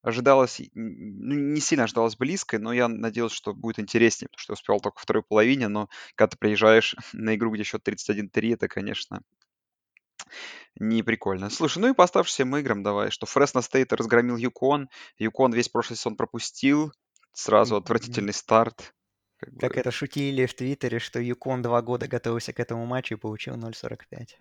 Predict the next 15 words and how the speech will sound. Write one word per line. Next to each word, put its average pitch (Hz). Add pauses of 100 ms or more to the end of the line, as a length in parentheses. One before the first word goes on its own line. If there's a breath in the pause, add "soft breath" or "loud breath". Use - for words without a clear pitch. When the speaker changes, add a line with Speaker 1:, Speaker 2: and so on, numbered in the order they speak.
(200)
Speaker 1:
Да, 101
ну, 113 (140)
<laughs> 117
вряд 117
ли 107
это 98
было 101
прям 101 (180)
<laughs> -
именно 127
Speaker 2:
<laughs> -
Speaker 1:
так, 117
но 110
ладно. 101 (380 loud breath)
Эм, 107